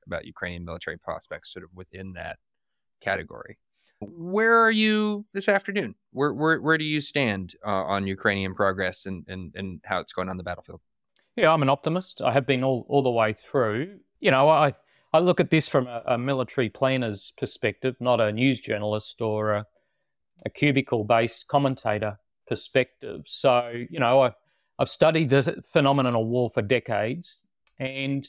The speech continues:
Speaker 2: these things take time. It, you, we, we are not in Gulf War nineteen ninety-one or t-,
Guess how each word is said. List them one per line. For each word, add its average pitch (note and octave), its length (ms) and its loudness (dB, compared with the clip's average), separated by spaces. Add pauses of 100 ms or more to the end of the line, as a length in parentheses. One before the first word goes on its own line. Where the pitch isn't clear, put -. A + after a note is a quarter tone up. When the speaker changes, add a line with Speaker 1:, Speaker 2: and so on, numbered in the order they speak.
(140)
Speaker 2:
these F3+ 240 -2
things C#3+ 280 -4
take C#3+ 280 -4
time. B2 320 -4
It, B2+ 100 -4
you, C#3 160 2
we, C#3+ 260 4
we C#3+ 140 2
are C3+ 100 6
not C#3 220 4
in B2 180 0
Gulf A#2 300 0
War A#2 160 -4
nineteen A2+ 320 -4
ninety-one G#2+ 540 -2
or G#2+ 160 -6
t-, - 160 -20